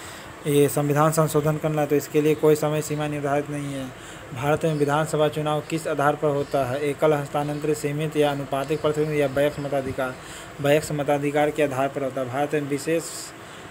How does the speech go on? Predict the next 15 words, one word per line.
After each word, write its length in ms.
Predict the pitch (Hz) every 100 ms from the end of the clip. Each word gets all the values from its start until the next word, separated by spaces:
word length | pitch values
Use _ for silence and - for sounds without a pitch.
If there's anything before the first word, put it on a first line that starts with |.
| -
विधानसभा 580 | 139 139 151 156 147 147
चुनाव 340 | 147 151 151
किस 240 | 143 160 156
आधार 220 | 147 147
पर 140 | 151
होता 240 | 143 131 135
है? 120 | 127
वयस्क 420 | 131 139 151 -
मताधिकार 560 | 143 139 139 139 147 143
के 100 | 139
आधार 260 | 135 135
पर। 320 | 135 131 127 123 - - - -
विधानसभा 500 | 143 131 139 139 151
का 80 | 151
चुनाव 600 | 147 151 156 143 123 131